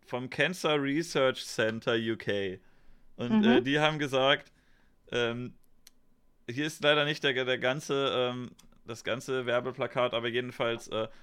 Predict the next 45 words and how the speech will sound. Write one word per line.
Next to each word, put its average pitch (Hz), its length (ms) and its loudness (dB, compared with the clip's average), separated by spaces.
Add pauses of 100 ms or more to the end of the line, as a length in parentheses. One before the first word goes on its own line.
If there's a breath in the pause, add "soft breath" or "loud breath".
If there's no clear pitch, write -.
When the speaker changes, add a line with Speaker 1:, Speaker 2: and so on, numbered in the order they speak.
(200 soft breath)
Speaker 1:
es 117 220 -6
war 131 180 4
halt 131 280 0
dieses 165 360 -6
Bild 180 440 0 (680 soft breath)
und 151 260 -4
Speaker 2:
Mhm. 220 320 -4 (540)
Speaker 1:
es 135 220 -8
ga-, 156 260 6
es 160 120 -2
gab 160 180 4
das 170 140 -2
noch 170 140 -2
in 151 80 -2
mehreren 151 340 -2
Varianten, 139 640 0
so 139 140 -4
mit 135 180 -4
diesen 127 240 -6
Lücken 160 320 -4
halt, 147 240 0
wo 131 80 -4
dann 123 160 -4
noch 123 180 -6
stand, - 420 -2
äh, 117 320 2
<coughs> 311 300 -10 (280)
äh, 117 240 0
„Can 131 280 -2
you 135 120 -2
guess 131 440 0
what 123 240 -2
the 117 320 0
second 123 500 -2
biggest, 113 540 -4
ähm, 104 520 -2 (680)
cause 117 340 0
for 113 100 -6
cancer 120 480 -2
is?“ 101 160 -6
oder 104 180 -4
so, 113 240 -4
ne? 117 240 -6
Also, 208 340 -2
Speaker 2:
Mhm. 240 160 -2